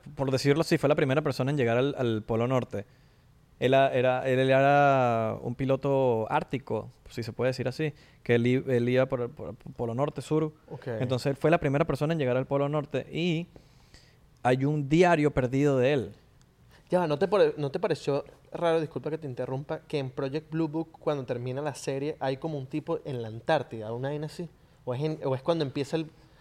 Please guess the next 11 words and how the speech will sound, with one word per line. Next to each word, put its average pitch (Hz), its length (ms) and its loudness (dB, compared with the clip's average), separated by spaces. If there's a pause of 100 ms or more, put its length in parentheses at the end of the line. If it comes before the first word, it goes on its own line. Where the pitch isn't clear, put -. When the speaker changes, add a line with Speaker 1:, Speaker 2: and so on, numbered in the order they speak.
(160)
Speaker 2:
te - 80 0
acuerdas 160 220 4
que 220 120 2
el, 156 260 0
cuando 151 240 0
ya 147 120 2
termina 185 300 -2
el 185 60 -2
primer 143 240 -4
season, 190 380 -4 (120)
Speaker 1:
Ujú. 123 320 -8